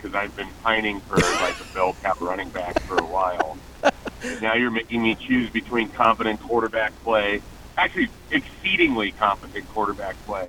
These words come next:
Speaker 2: Yeah, those would be pretty
Speaker 1: And
Speaker 2: good
Speaker 1: then
Speaker 2: numbers, right? Like, those would be good quarterback numbers.
Speaker 1: Yeah. Yeah, I, I agree. Um, like, crazy if I'm taking the twelve hundred yard rusher?
Speaker 2: I don't
Speaker 1: That
Speaker 2: think it's
Speaker 1: doesn't necessarily
Speaker 2: crazy.
Speaker 1: You didn't,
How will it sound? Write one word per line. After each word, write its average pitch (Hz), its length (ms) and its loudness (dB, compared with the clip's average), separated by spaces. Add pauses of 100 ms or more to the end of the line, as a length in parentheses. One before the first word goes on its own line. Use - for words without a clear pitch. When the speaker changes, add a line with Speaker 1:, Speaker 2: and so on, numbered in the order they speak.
Speaker 2:
Yeah, 262 140 2
those 240 140 6
would 247 100 -8
be 254 80 -2
pretty 240 220 4
Speaker 1:
And 220 40 -2
Speaker 2:
good 208 120 2
Speaker 1:
then 160 100 2
Speaker 2:
numbers, 107 340 -2
right? 139 260 2
Like, 147 240 0
those 165 140 4
would 165 80 -12
be 170 80 0
good - 240 2
quarterback 120 380 0
numbers. - 240 0
Speaker 1:
Yeah. - 80 0 (920)
Yeah, 139 320 2
I, 139 340 2
I 131 140 0
agree. 120 440 -2 (140)
Um, 139 420 2 (2000)
like, 120 160 -2
crazy 175 520 -4
if 196 120 2
I'm 156 100 2
taking 160 240 0
the 156 80 0
twelve 156 300 4
hundred 156 220 0
yard 143 260 2
rusher? 156 400 -4 (480)
Speaker 2:
I 175 120 2
don't 208 260 2
Speaker 1:
That - 20 -6
Speaker 2:
think 247 180 0
it's 196 100 -8
Speaker 1:
doesn't 202 200 -2
necessarily 175 60 -10
Speaker 2:
crazy. 113 680 0 (340)
Speaker 1:
You 202 100 2
didn't, 226 160 6